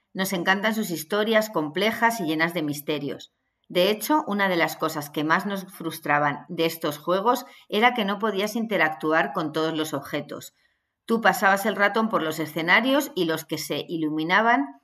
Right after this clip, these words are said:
sabías que eran clicables e importantes para resolver el misterio. Por eso, en Oniria Crimes quisimos hacer un juego donde pudieses interactuar con todo y donde fueses tú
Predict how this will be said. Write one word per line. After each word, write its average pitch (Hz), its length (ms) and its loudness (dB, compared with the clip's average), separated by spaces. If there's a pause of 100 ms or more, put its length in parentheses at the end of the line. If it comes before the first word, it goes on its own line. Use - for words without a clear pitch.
(140)
sabías 202 500 0
que 226 100 -2
eran 233 300 2
clicables 156 720 0
e 170 60 -6
importantes 170 640 -2
para 156 380 2
resolver 147 440 -4
el 151 120 -4
misterio. 143 600 -8 (800)
Por 180 180 4
eso, 226 320 2
en 190 140 -2
Oniria 180 380 2
Crimes 240 380 2
quisimos 214 440 -2
hacer 196 300 0
un 156 80 -2
juego 247 500 2
donde 170 280 -2
pudieses 208 500 -2
interactuar 160 600 0
con 165 200 -4
todo 143 360 -4 (180)
y 185 100 -2
donde 175 220 0
fueses 185 480 -6
tú 285 260 -2